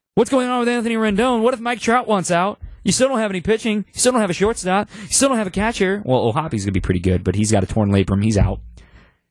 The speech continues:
What's going on with Taylor Ward? What's going on with it? They just D F A'd Fletcher. Like, they're still not that good.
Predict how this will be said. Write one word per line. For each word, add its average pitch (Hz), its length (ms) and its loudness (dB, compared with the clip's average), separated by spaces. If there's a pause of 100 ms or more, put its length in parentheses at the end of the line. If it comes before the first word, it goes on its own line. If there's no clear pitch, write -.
(200)
What's 233 160 4
going 262 140 0
on 269 80 0
with 254 100 -4
Taylor 247 220 0
Ward? 240 260 -2
What's 240 120 0
going 269 160 0
on 262 120 0
with 247 100 0
it? 196 140 -2
They 233 120 0
just 151 280 -10
D 240 160 2
F 233 120 -2
A'd 240 160 -2
Fletcher. 190 420 -4
Like, 160 300 -2 (1400)
they're 277 160 2
still 302 260 -2
not 254 260 -2
that 240 180 -6
good. 240 380 0